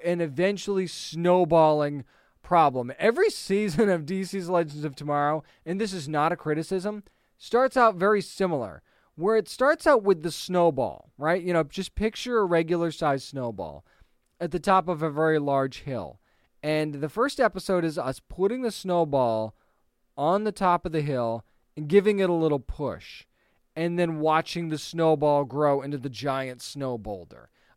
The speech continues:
of problems. That is what D C's Legends of Tomorrow does so well to start off its season, th-, that they basically create their own problems, not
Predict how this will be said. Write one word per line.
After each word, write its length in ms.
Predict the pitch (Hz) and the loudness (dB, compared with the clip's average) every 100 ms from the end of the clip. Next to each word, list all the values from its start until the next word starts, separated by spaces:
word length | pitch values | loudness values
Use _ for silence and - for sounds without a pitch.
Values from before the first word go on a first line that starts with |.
| - | -10
of 200 | 139 - | -10 -8
problems. 640 | 139 113 101 85 65 - _ _ | -8 -8 -8 -14 -18 -20 _ _
That 300 | 135 165 196 | -2 2 2
is 160 | 226 180 | 2 0
what 180 | 196 160 | -2 0
D 200 | 180 180 | -4 -4
C's 260 | - 175 | -6 -4
Legends 400 | 175 165 165 156 | -2 -2 -2 -2
of 160 | 190 160 | -4 -2
Tomorrow 440 | 170 165 151 151 | -2 0 2 0
does 440 | 139 147 135 131 - _ _ _ _ | 2 2 2 -2 -8 _ _ _ _
so 340 | - - 208 208 | -20 0 4 6
well 480 | 180 165 151 147 - _ _ | 6 6 4 2 -4 _ _
to 120 | - 170 | -10 -8
start 400 | - - 180 165 | -6 2 4 4
off 180 | 156 | 2
its 120 | 147 - | -2 -4
season, 440 | 180 160 143 143 | -2 -2 -4 -6
th-, 120 | 156 156 | -8 -6
that 340 | 165 175 143 _ _ _ | 0 0 0 _ _ _
they 240 | 131 196 | 2 6
basically 880 | 208 214 277 277 339 247 214 185 175 - _ _ _ _ | 8 8 6 2 -4 0 2 4 2 -4 _ _ _ _
create 640 | - 190 208 208 226 254 | -6 -2 2 4 4 4
their 260 | - 202 180 | 2 4 6
own 260 | 175 196 202 | 4 2 -2
problems, 640 | 185 165 135 120 131 139 - _ | 2 4 2 -2 -10 -14 -20 _
not 420 | 214 254 311 285 | -4 2 4 4